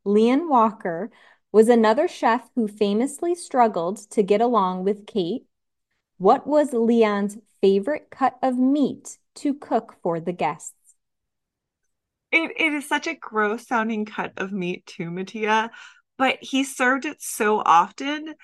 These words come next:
Speaker 2: and everybody said, "Oh, this is pretty good." So I kinda wanna try it now, but I'm pretty sure the answer is beef cheeks.
Speaker 1: That is correct.
Speaker 2: Have you ever had, what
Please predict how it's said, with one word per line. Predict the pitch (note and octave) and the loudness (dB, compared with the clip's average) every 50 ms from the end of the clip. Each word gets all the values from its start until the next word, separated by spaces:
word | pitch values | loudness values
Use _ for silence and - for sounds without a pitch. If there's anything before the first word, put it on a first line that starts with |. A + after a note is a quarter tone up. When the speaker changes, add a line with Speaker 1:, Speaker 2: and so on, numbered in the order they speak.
| - _ _ _ - | -20 _ _ _ 0
Speaker 2:
and | B3+ B3 B3 - - | 0 0 0 2 2
everybody | A#3+ A#3 B3+ B3+ D#4+ D#4+ D#4 D4 D#4+ D#4 D#4 | 2 2 4 2 0 0 0 -2 -2 -2 -2
said, | D#4 - E4+ F4 F#4 - - | -4 -2 -4 -4 -4 -2 2
"Oh, | - D4 D#4+ E4+ D4 | 2 2 2 2 0
this | C#4+ E4 - - | -4 -8 -8 -8
is | E4 - | -12 -12
pretty | _ - - F4 E4 C#4+ G#3+ | _ -6 -4 -4 -4 -4 -2
good." | - B3 D#4 F#4 C#4+ A#3+ A3 G#3 G#3 | 0 2 4 4 4 2 0 -2 -4
So | - - B3+ A#3 A3+ A3+ - - - | -6 -4 0 0 0 0 -2 -4 -6
I | _ - A3+ B3 B3+ B3+ B3 - - - _ _ _ | _ -2 0 2 0 0 -2 -6 -12 -16 _ _ _
kinda | - - A#3+ B3+ C#4 | -16 -6 -2 0 2
wanna | C#4 C4+ A#3+ G3+ | 2 2 0 -2
try | F#3+ - G#3+ A#3 B3 | -2 0 0 0 0
it | A#3 - | 0 -2
now, | D#3+ E3+ E3 D#3+ D#3+ D#3+ D3+ D#3 F3+ | 2 2 4 4 4 2 -2 -6 -4
but | - F#3+ F3+ E3+ - - - | -4 -2 0 0 -2 -4 -6
I'm | - G3 F#3+ F3+ | -6 -6 -6 -8
pretty | - - B3+ B3 C4+ C#4 | -6 -6 -4 -2 -2 -4
sure | - - C4+ B3+ | -4 -4 -4 -2
the | C4 A#3 - A3 | -2 -4 -2 -4
answer | A3 G#3+ A3+ A3 | -4 -4 -4 -6
is | G#3 F3+ | -6 -6
beef | F3 D#3+ _ G#3 G#3+ G#3 G#3+ - | -12 -8 _ -4 -4 -4 -6 -8
cheeks. | - - - F3 C3+ - _ - - - - - - _ _ _ _ _ _ _ _ _ _ _ _ _ _ _ _ _ _ _ _ _ _ _ _ _ _ _ _ _ _ _ _ G3+ | -10 -6 -4 -4 -6 -6 _ -10 -10 -10 -10 -14 -20 _ _ _ _ _ _ _ _ _ _ _ _ _ _ _ _ _ _ _ _ _ _ _ _ _ _ _ _ _ _ _ _ -12
Speaker 1:
That | F3 G3+ G#3+ G3+ G3 G#3 | -4 -4 -2 -2 0 0
is | G3+ G3+ G3+ | -2 -2 -4
correct. | - - - G#3+ A3+ C4 C#4+ C#4 - _ _ - - _ _ _ _ _ - - B3 | -10 -6 -2 0 0 0 0 -4 -8 _ _ -20 -20 _ _ _ _ _ -20 -10 -8
Speaker 2:
Have | B3+ A#3+ | -6 -2
you | C4 C#4+ C#4+ | -2 2 4
ever | D4+ D4 D#4 F4 E4 | 2 4 4 2 2
had, | D4+ C4 B3+ A#3 - | 2 0 -2 -2 -4
what | - C#4+ C#4 G4+ A#4 | -6 0 2 2 2